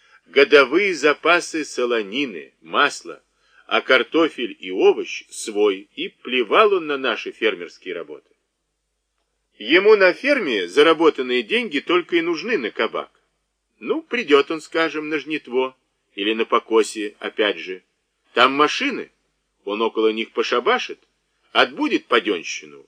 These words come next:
нога за ногу, и плати ему. Он свое из горла вырвет, а силы свои приберегает для дома,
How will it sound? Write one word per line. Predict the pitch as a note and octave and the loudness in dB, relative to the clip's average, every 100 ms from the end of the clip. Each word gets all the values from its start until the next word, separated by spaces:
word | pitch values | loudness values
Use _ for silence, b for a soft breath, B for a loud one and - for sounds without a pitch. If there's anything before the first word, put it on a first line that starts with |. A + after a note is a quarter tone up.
| _ | _
нога | A2+ C3 C3 C3 | -4 0 4 4
за | C#3+ B3 | 4 2
ногу, | E3 D#2+ D2+ - _ | 0 -6 -12 -16 _
и | G#2 | -14
плати | - G2+ - C3+ | -6 -6 -4 -6
ему. | G3 G3 G3 _ _ _ _ _ _ _ | -6 -8 -12 _ _ _ _ _ _ _
Он | F2 F#2 | -10 -10
свое | - G2 G3 | -4 -2 0
из | G3 E2 | 0 -2
горла | D#2+ E3 A#3 G3 | 2 4 6 2
вырвет, | G2+ D#2 C2+ - _ _ _ _ _ _ _ | -2 -6 -10 -20 _ _ _ _ _ _ _
а | - A#2 | -2 0
силы | A#2+ - A#3+ C4+ | 0 -4 -6 -4
свои | - B2 G#2 E2+ | -6 -2 -2 -2
приберегает | - G2 F2 F#2+ F#2 C3+ A3 A#3 F3 | -6 -8 -6 -4 -2 0 2 0 -2
для | G3+ F#3 | -4 -2
дома, | D#3 A#2 F#2 G2+ A2 | 2 2 2 -4 -16